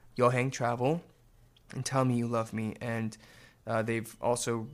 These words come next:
raked in the awards. Twenty seventeen New Artist of the Year, twenty eighteen Bonsang for Tell Me You Love Me. And, uh, yeah, fun fact though,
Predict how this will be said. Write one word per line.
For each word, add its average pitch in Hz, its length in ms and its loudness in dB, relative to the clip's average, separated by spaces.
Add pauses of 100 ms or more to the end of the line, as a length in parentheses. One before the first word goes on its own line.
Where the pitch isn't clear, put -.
(160)
raked 135 260 6
in 120 140 2
the 117 120 0
awards. 113 640 -2
Twenty 143 180 2
seventeen 120 400 0
New 120 140 2
Artist 117 200 0
of 113 60 -4
the 120 60 -6
Year, 156 380 4 (320)
twenty 135 220 2
eighteen 120 260 0
Bonsang 135 420 2
for 120 80 -4
Tell 127 220 0
Me 123 100 0
You 117 120 -2
Love 127 220 -2
Me. 143 260 0 (760)
And, 123 380 -2
uh, 123 380 2 (840)
yeah, 143 280 2 (220)
fun 170 200 6
fact 196 240 4
though, 143 240 6